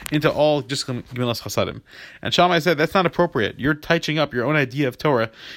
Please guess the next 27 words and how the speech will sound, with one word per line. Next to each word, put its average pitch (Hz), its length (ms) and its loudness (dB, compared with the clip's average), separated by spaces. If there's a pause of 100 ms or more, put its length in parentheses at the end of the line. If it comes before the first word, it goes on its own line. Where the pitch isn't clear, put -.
You - 100 0
have 147 100 0
no 147 100 2
right 135 160 2
to 120 80 -8
do 131 160 2
that. 101 160 2
There's 113 200 -4
three 160 220 -2
foundations, 117 580 -2
and 117 120 -4
if 110 60 -8
you're 127 100 0
not 143 140 0
accepting 135 380 -4
all 120 140 -2
three, 127 340 -4 (260)
then 120 100 0
we're 123 60 2
not 131 160 2
interested 117 300 -6
in 110 60 -6
converting 104 340 -2
you." - 140 -16 (380)
Whereas 123 360 4
Hillel 165 320 2
came, 120 380 -2